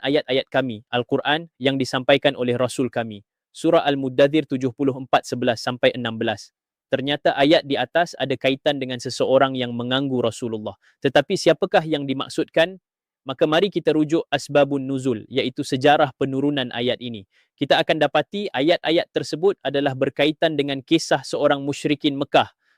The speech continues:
bernama Al-Walid ibnu Mughirah yang mencipta tuduhan bahawa Al-Quran adalah sihir daripada Rasulullah.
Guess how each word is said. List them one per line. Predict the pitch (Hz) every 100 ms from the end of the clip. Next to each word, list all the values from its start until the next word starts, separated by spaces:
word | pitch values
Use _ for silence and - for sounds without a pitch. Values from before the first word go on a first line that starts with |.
| _
bernama | 135 139 143 143 139
Al-Walid | 143 139 143 139
ibnu | 135 135 139
Mughirah | 135 127 151 139 110
yang | 123 131
mencipta | 131 - 160 - 135
tuduhan | 135 143 143 131
bahawa | 127 131 131 127
Al-Quran | 131 - 143 143 127
adalah | 123 123 120
sihir | - 139 131 123
daripada | 120 120 120 117
Rasulullah. | 113 - 120 110 104